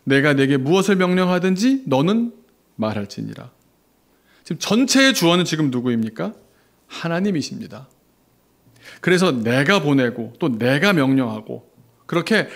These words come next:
하나님이 주어가 되셔서 일이 시작되고 일을 또 주도적으로 진행하신다 말씀하십니다. 그런데 중간에 주어가 있습니다. 중간에 주어가 뭡니까? 예레미야가 이제 너가 되는 거죠. 여기서 너는 가며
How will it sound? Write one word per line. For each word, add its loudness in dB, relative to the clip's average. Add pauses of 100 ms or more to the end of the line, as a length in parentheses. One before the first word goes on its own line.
(160)
하나님이 4
주어가 2
되셔서 0
일이 0
시작되고 0 (200)
일을 2
또 2
주도적으로 2
진행하신다 -2
말씀하십니다. -6 (460)
그런데 -4
중간에 0
주어가 -4
있습니다. -16 (720)
중간에 -2
주어가 -4
뭡니까? -6 (1900)
예레미야가 0
이제 -6
너가 0
되는 -2
거죠. -8
여기서 -8
너는 0
가며 -4